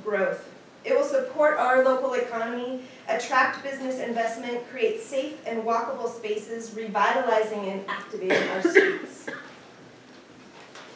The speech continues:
The lack of resources no longer be excuse not to act. The planning of a city is messy. Some things will fail, but we should not be afraid to try. Let's support each other to bring i-,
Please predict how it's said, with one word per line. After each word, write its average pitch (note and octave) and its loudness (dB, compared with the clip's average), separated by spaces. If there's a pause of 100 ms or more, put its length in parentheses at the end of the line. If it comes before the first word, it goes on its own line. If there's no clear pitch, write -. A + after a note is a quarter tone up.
(2750)
The A3 4
lack D4+ 8
of C4+ -2
resources C4+ 2
no C#4+ 6
longer C#4 6
be C4 0
excuse B3+ -6
not A#3+ 0
to - -2
act. - -4
The A3+ -6
planning C#4+ 2
of C4 4
a C4 6
city C4 -2
is A3 2
messy. F#3+ -2 (160)
Some B3+ -2
things C4 0
will A3 -2
fail, A3+ 2 (320)
but A#3 -2
we A#3+ 0
should A#3+ -6
not A#3+ 4
be B3 -2
afraid A3 0
to - -10
try. - -4 (220)
Let's B3 -2
support D4 0
each - -6
other G3 0
to G#3+ -8
bring B3+ -4
i-, G#3+ 0